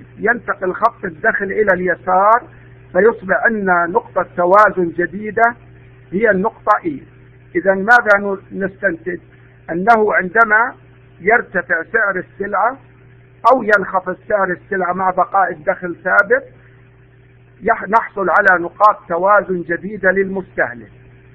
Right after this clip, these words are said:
عند الأسعار المختلفة. إذا بننزل نقاط التوازن إلى الشكل رقم اثنين، لاحظوا هنا نقطة التوازن إي عند السعر أربعمية، نقطة التوازن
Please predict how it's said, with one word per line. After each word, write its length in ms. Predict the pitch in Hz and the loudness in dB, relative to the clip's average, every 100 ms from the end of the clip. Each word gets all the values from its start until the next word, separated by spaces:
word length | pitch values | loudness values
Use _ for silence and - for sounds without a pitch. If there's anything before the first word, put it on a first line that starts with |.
| - - - - - - | -20 -20 -20 -20 -20 -4
عند 220 | 208 175 | -2 0
الأسعار 640 | 170 160 175 151 180 202 202 | -2 -2 -8 -4 0 0 0
المختلفة. 640 | 208 214 - 156 110 85 - - - - - _ _ | -4 -8 -8 -8 -8 -10 -20 -20 -20 -20 -20 _ _
إذا 180 | - 190 190 | -6 -2 -2
بننزل 720 | 202 202 262 - 202 226 208 | -2 0 0 0 -2 -2 -4
نقاط 380 | 190 - 226 233 | -10 2 2 2
التوازن 840 | 196 - 185 190 190 180 190 226 302 - - - - - - - _ - - | -4 -4 0 2 4 2 -2 -6 -8 -20 -20 -20 -20 -20 -20 -20 _ -20 -4
إلى 160 | 214 | 0
الشكل 440 | 190 - 220 220 208 | 0 -2 -4 -4 -4
رقم 420 | 185 208 202 196 | -2 0 0 -2
اثنين، 460 | 190 190 175 135 117 - - - - | -6 -8 -8 -8 -12 -20 -20 -20 -16
لاحظوا 460 | - 220 180 202 185 | 2 2 2 0 0
هنا 300 | 208 196 220 | 0 -2 -2
نقطة 420 | 190 214 - 190 190 | -4 -8 -6 -6 -6
التوازن 800 | - 185 185 202 185 208 247 247 - - | -4 0 4 4 2 0 -2 -6 -20 -14
إي 380 | 233 196 185 226 - - - - - - - - - - | -8 -6 -6 -8 -16 -20 -20 -20 -20 -20 -20 -20 -20 -4
عند 260 | 208 233 185 | -2 0 0
السعر 640 | 180 - 208 208 240 262 - - | 0 -4 0 2 2 0 -4 0
أربعمية، 680 | 202 202 185 190 147 117 113 - - | 2 4 4 2 -2 -8 -18 -18 -8
نقطة 340 | 202 - 185 185 | -8 -6 -6 -6
التوازن 680 | - 175 170 196 180 170 | -6 -2 2 2 2 -4